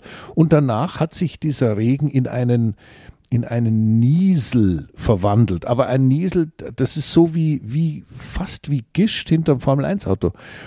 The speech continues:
Und dann bin ich da durchgelaufen und als ich da fertig war, kommt mir Pascal Wehrlein entgegen auf dem Weg zur, auf der Weg zur Arbeit und hat sich totgelacht, ja. <laughs> Also, äh, daran sieht man wieder, Regen ist ein Phänomen und er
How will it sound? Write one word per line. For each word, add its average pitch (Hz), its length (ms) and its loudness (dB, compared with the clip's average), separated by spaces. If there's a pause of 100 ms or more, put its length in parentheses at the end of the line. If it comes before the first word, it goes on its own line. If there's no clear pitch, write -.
(120)
Und - 320 -2
dann 117 120 2
bin 135 120 4
ich 123 160 2
da 101 160 2
durchgelaufen 185 880 2
und 175 140 0
als 139 180 -2
ich 117 120 -2
da 202 160 2
fertig 127 440 0
war, 131 120 2
kommt 139 260 0
mir 139 100 2
Pascal 110 520 -2
Wehrlein 131 340 0
entgegen 104 420 -4
auf 110 140 -2
dem 101 100 -6
Weg 104 220 -2
zur, - 240 -6
auf 110 120 -6
der 95 180 0
Weg 101 180 -6
zur - 220 -2
Arbeit 110 320 -2
und 123 40 4
hat 120 100 -2
sich 120 180 -4
totgelacht, 95 680 0
ja. 110 140 -2 (240)
<laughs> - 260 -18
Also, - 320 0 (380)
äh, 147 240 2 (240)
daran 180 540 -2
sieht - 360 -4
man 139 220 -2
wieder, 127 520 0
Regen 135 440 -2
ist - 360 -2
ein 110 140 -2
Phänomen 101 640 0
und 156 140 -2
er 113 60 -4